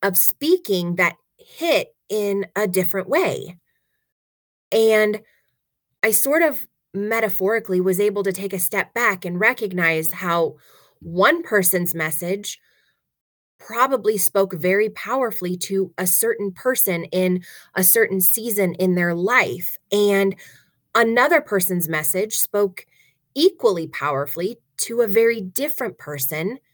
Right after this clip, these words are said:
in a very different season in their life. And that reality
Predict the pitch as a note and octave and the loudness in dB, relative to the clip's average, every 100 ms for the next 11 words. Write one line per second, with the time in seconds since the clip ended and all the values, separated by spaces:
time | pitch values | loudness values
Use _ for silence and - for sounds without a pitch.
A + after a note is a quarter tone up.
0 | _ _ _ _ - A#3+ B3 G3+ G#3 G#3 | _ _ _ _ 0 2 2 4 4 6
1 | G#3 F3+ - C#4 D4+ - A3+ - - F#3 | 4 -2 -8 -6 -4 -2 -2 -2 -2 -2
2 | E3+ F3+ F#3+ F#3+ A3 A3 G3+ C4+ F4 C#4 | -2 -2 -2 -2 -4 -4 -2 0 2 0
3 | B2+ C#2 - - - _ _ _ _ _ | 0 -6 -8 -10 -14 _ _ _ _ _
4 | _ _ _ _ - - - - _ - | _ _ _ _ -20 -20 -20 -20 _ 0
5 | G#3+ G#3 G3+ B3 B3+ G#3+ E3 A3 D#4+ F#4+ | 2 4 4 2 4 4 4 4 4 2